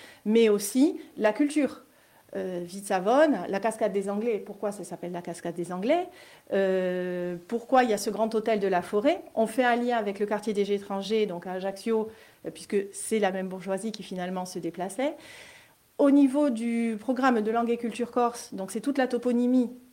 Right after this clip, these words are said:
une parcelle forestière qui s'appelle, euh, aux Castagnes. On sait très bien, on peut imaginer ce qu'on avait avant comme essence dessus. Même nous, forestiers, ça nous permet de savoir, euh, un peu comment l'évolution de la forêt et des peuplements. Voilà.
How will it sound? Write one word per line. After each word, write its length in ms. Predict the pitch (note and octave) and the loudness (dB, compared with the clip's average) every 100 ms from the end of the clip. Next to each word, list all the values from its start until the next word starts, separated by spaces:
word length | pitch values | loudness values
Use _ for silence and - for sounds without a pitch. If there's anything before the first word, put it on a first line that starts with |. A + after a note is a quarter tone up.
| _ - | _ -6
une 100 | A3 | -2
parcelle 300 | A3 A3 G#3 | -2 -2 -4
forestière 400 | G#3 G3 G3+ B3+ | -2 -4 -4 -6
qui 80 | A3 | -6
s'appelle, 480 | G3+ G3 B3+ A3+ F#3+ - _ - A3+ | -10 -4 -4 -4 -8 -18 _ -12 -6
euh, 220 | G3+ G3 | -4 -4
aux 60 | |
Castagnes. 500 | G3 A3 G#3+ G#3+ F#3+ F#3+ - | -4 -4 -4 -6 -6 -10 -14
On 80 | |
sait 200 | G#3 G3+ | -10 -8
très 180 | G3 A3+ | -8 -8
bien, 320 | G3 A3 C#4 - _ _ - | -2 0 -2 -6 _ _ -10
on 140 | G3+ | -8
peut 320 | G3+ - C4 | -8 0 2
imaginer 460 | B3 G#3+ G#3 G3+ B3 | 2 0 -2 -2 -2
ce 40 | |
qu'on 160 | - G#3+ | -2 -6
avait 160 | F#3+ F#3+ | -4 -4
avant 240 | F#3+ A#3 | -4 -2
comme 160 | A3 G3+ | -2 -4
essence 260 | G3 G#3+ | -6 -6
dessus. 260 | G#3 A3 A#3+ | -6 -4 -4
Même 260 | G#3 G#3 | 0 2
nous, 260 | A3 E4+ - - | 4 2 0 -12
forestiers, 540 | - G#3 G3 - D#4+ - - - - | -6 -6 -6 -6 -6 -8 -20 -20 -16
ça 200 | - G#3 | -8 -2
nous 100 | G#3+ | -2
permet 400 | G#3+ G#3+ A3 C4+ | 0 -2 0 -2
de 140 | B3 | -2
savoir, 640 | G#3 G3+ G3 F#3 B3+ C#4+ - - | -6 -8 -4 0 -2 -4 -12 -10
euh, 160 | F#3+ F3+ | -8 -6
un 40 | |
peu 160 | F#3 C4+ | -6 -4
comment 300 | G#3 G3 A#3+ | -2 -2 -2
l'évolution 640 | G#3 G3 F#3+ F3+ - B3 | -4 -4 -8 -8 -8 -6
de 100 | A3 | -4
la 120 | F3+ | -6
forêt 280 | F3+ F#3+ A#3 | -6 -6 -6
et 20 | |
des 100 | G#3+ | -6
peuplements. 380 | G#3 G3+ G#3 G3 | -8 -8 -8 -8
Voilà. 220 | G3 G3+ | -6 -6